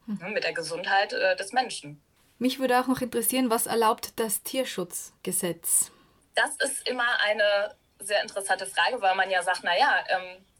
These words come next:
Speaker 2: es steht ja wirklich, ähm, eigen-, eigentlich steht da ja, das
Speaker 1: Genau.
Speaker 2: Zufügen von Schmerzen, Leiden und Schäden ohne vernünftigen Grund ist verboten.“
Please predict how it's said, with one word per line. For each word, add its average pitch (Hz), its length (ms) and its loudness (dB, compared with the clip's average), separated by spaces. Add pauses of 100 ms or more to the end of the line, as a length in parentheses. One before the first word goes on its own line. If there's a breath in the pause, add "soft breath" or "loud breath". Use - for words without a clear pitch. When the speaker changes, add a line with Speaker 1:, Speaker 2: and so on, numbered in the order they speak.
Speaker 2:
es - 140 -4
steht 208 240 -10
ja 214 120 2
wirklich, 208 480 -10
ähm, 190 380 0 (400)
eigen-, 196 480 -4
eigentlich 156 720 -2
steht - 320 -8
da 185 80 2
ja, 220 240 4 (520)
das - 120 -2
Speaker 1:
Genau. 220 140 -4
Speaker 2:
Zufügen 247 440 -8
von 190 300 -4
Schmerzen, - 480 -2
Leiden 196 320 0
und 175 160 -8
Schäden 214 520 -2 (260)
ohne 254 320 -2
vernünftigen 226 560 -4
Grund - 240 -4
ist - 160 -8
verboten.“ 196 640 -8